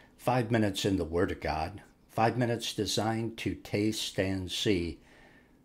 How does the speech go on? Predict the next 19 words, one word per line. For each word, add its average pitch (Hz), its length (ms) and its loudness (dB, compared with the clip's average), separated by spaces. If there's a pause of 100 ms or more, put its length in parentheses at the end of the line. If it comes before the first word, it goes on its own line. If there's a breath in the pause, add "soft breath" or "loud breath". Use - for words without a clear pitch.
(160)
that 101 160 0
the 101 100 0
Lord 92 400 4
is 90 240 -2
good. 95 340 2
And 87 160 -4
today 92 260 0
we're 92 200 2
in 87 220 -2
Proverbs, 98 640 0 (500 loud breath)
Proverbs 120 520 0
chapter - 440 -2
five, 85 720 -2 (320)
beginning 87 600 2 (320)
in 87 180 -2
verse 82 400 -4
one. 90 380 0 (1800 soft breath)
"My 107 160 2
son, 143 560 2